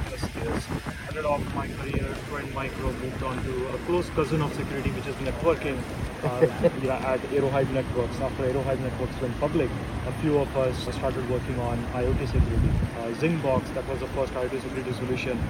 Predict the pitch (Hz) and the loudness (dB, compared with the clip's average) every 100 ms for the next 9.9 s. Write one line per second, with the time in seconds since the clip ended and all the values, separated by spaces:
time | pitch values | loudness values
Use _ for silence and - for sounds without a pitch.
0 | - 123 123 123 123 131 135 131 110 131 | -2 -2 -2 -2 -4 -4 -2 -2 0 0
1 | 120 123 120 127 117 120 120 131 - 143 | 0 0 0 0 0 0 0 -4 0 0
2 | 110 127 117 117 120 - - - 127 120 | 0 -2 -2 -2 -2 -4 -6 -4 -4 0
3 | 127 127 120 - 131 131 127 127 123 123 | 0 0 0 0 0 2 0 0 -2 0
4 | 120 123 117 123 117 117 127 120 113 123 | 2 2 2 0 -2 -2 0 0 0 -2
5 | 113 120 - 127 123 120 117 127 117 120 | -2 -2 -2 0 2 2 0 -2 0 0
6 | 120 120 113 131 165 - 123 113 110 135 | 0 0 0 0 0 -2 -2 -2 0 0
7 | 139 123 - - - - 135 165 220 131 | 2 0 0 -4 -4 -2 2 4 4 2
8 | - 147 131 - 147 131 123 123 - 127 | -2 -2 -2 0 2 4 4 0 -2 -2
9 | 123 131 - 160 170 175 180 175 160 | 0 0 2 2 4 6 6 6 6